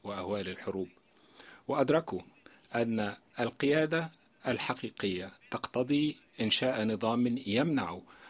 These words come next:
أن تتكرر تلك الأهوال، جدار للحماية ضد لهيب الصراعات وضد الحرب العالمية الثالثة،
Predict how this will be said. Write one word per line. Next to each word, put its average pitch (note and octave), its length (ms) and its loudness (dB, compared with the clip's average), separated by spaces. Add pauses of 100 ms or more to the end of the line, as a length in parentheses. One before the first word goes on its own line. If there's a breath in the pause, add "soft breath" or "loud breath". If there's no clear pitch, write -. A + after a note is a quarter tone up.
(120)
أن A2+ 120 -2
تتكرر A#2 720 4 (100)
تلك G#2+ 220 -2
الأهوال، F#2+ 500 -2 (560 loud breath)
جدار A#2 720 6 (160)
للحماية A2+ 920 2
ضد G2+ 440 2 (640)
لهيب G#2+ 520 4
الصراعات G2+ 920 0
وضد C3 280 2
الحرب G#2+ 300 2
العالمية G2 480 -2
الثالثة، G2 560 -2